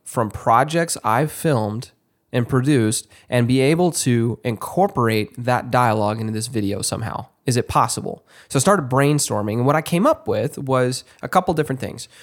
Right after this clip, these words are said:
One, I had a lot of ted Talks that we shot for t-, at Texas State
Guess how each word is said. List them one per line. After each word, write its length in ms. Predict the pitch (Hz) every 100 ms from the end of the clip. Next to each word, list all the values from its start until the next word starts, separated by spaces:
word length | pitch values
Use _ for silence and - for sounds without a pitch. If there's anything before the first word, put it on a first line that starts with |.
| - _
One, 500 | 139 202 160 127 143 - _ _ _ - -
I 80 | 147
had 420 | 175 208 202 180 _ _ _ _ _
a 80 | 127
lot 600 | 120 127 135 139 120 - -
of 200 | 113 -
ted 280 | 135 -
Talks 320 | - 107 - -
that 120 | -
we 80 | 123
shot 420 | - - - - _
for 180 | 123 110
t-, 140 | -
at 180 | 113 -
Texas 320 | 123 - 127
State 400 | - 117 110